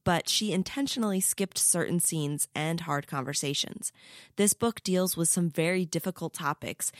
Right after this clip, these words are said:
including abuse and neglect and more. But R J also does a beautiful job of demonstrating how God doesn't waste or minimize our pain.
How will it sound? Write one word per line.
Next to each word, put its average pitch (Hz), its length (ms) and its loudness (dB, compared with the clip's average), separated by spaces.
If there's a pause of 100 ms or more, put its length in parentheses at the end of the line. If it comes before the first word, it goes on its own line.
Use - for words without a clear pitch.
(180)
including 220 540 2
abuse 220 580 2
and 175 140 2
neglect 175 500 0 (120)
and 165 280 0
more. 151 380 -4 (400)
But 202 260 6
R 226 140 4
J 254 240 2
also 190 320 4
does 165 220 0
a 151 40 -6
beautiful 175 420 0
job 143 360 0
of 160 160 -8
demonstrating 170 640 0
how 180 200 0
God 165 440 0
doesn't 170 400 2
waste 160 320 0 (180)
or 208 220 6
minimize 151 720 0
our 147 160 -2
pain. - 440 -8